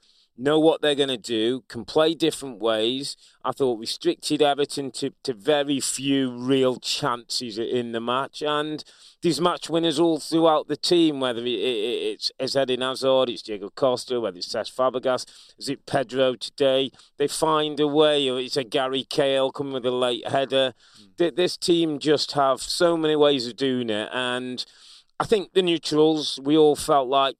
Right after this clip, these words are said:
Speaker 1: this, you know, we may have a race. Everton could, could maybe get something there, and, and, and maybe Spurs can get it down to, to a point. But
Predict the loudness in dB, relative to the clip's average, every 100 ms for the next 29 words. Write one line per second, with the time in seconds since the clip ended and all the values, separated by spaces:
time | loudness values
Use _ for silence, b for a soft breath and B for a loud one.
0 | _ -8 -6 -6 -8 -12 -4 -2 0 -2
1 | -4 -4 -2 -2 -2 -2 -2 -6 -8 -8
2 | -8 -6 -10 -6 -4 -4 -4 -6 -6 -10
3 | -10 -10 -6 -4 -2 -2 -4 -8 -10 -12
4 | -10 -12 -12 -12 -6 -4 -4 -8 -4 -4
5 | -4 -10 -10 -8 -8 -6 -6 -6 -10 -10
6 | -6 -6 -2 -4 -4 -6 -4 -4